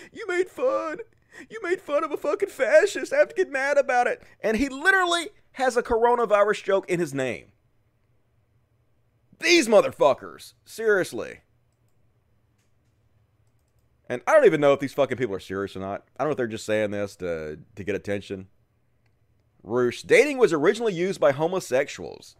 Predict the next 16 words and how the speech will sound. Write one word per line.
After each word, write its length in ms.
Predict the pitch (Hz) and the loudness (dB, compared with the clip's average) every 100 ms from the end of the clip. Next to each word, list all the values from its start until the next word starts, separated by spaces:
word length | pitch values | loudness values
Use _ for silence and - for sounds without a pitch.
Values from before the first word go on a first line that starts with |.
| _ _ _ - | _ _ _ 0
It 140 | 135 151 | 0 4
only 300 | 180 277 262 | 2 2 0
<laughs> 0 | |
leads 340 | 175 208 202 | 0 0 -4
to 80 | 175 | -6
disappointment 640 | 143 180 185 170 180 185 | -4 -2 2 4 4 2
and 140 | 131 127 | -2 0
misery 400 | 151 143 156 165 | 0 0 -2 -2
for 240 | 131 127 | -2 0
heterosexuals." 1120 | 123 135 139 139 - 123 117 - 92 73 - _ _ _ _ _ - | 2 2 2 0 0 0 0 -6 -10 -10 -14 _ _ _ _ _ -6
Is 80 | 571 539 | 0 2
it 100 | 202 | 0
gay 240 | 160 156 208 | 0 4 4
to 80 | |
date 280 | 165 170 - | 6 4 2
women? 440 | 113 127 151 175 | -2 -2 -2 -6